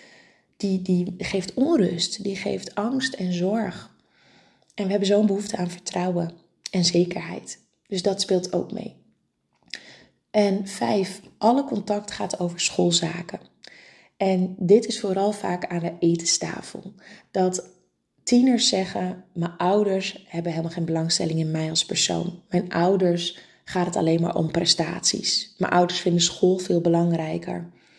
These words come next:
Altijd als ik aan de etenstafel mijn toe-, stoel aanschuif,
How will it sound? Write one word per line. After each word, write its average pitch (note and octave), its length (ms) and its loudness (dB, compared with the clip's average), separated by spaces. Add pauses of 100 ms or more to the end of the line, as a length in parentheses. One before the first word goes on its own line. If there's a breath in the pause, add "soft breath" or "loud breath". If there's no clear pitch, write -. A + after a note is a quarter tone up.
(440 loud breath)
Altijd G#3 720 2
als - 160 0
ik F3+ 160 -2
aan F3 60 -2
de E3+ 100 -2
etenstafel F3 720 0
mijn D#3+ 180 -2
toe-, - 180 2
stoel C4+ 360 4
aanschuif, F#3 800 -2